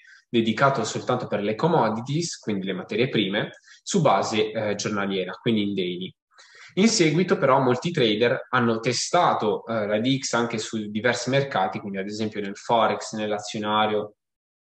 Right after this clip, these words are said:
eccetera, e ha avuto anche un certo, eh, successo, quindi ha avuto l'efficacia, cioè ha funzionato, ecco.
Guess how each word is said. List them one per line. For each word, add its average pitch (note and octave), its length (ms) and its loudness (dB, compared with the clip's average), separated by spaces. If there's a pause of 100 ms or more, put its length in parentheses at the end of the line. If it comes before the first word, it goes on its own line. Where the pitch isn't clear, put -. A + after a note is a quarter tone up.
eccetera, - 800 -2 (720)
e F#3 400 6
ha E3 160 0
avuto D#3+ 380 0
anche C3 300 0
un C#3 240 -2
certo, A#2 500 0
eh, G#2 420 -2
successo, - 680 -2
quindi G#2+ 180 -2
ha G2+ 60 2
avuto G#2 1080 -2 (140)
l'efficacia, A2 720 -4
cioè G#2 160 -6
ha G2 540 -12
funzionato, G#2+ 640 -4
ecco. - 300 -10